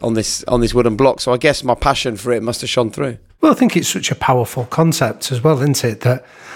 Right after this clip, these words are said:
Speaker 2: I think it goes right the way back to, um, the work of Viktor Frankl that we've mentioned on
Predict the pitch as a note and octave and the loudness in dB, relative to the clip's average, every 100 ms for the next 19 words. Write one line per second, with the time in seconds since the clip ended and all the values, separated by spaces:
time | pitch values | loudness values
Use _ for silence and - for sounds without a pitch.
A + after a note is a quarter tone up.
0 | - - - F3+ F3 A3 - C#3 D3+ C3 | -20 -6 0 2 4 2 2 2 2 0
1 | C3 B2 A2 - D3+ - - G#2+ G2+ - | 0 -2 -2 0 0 0 -4 -4 -6 -12
2 | _ - A#2+ A2 A2 D3+ - - C3 B2+ | _ -4 -2 0 -4 -8 -10 -2 2 2
3 | - A#2 - G3 - - - B2+ - C#3 | 2 -4 -6 -16 -4 -2 0 -4 0 0
4 | D3 D3 A#2 A#2 B2+ - B2+ B2+ - B2+ | 0 -2 -2 -4 -4 0 0 2 0 0
5 | A#2 G#2 | 0 0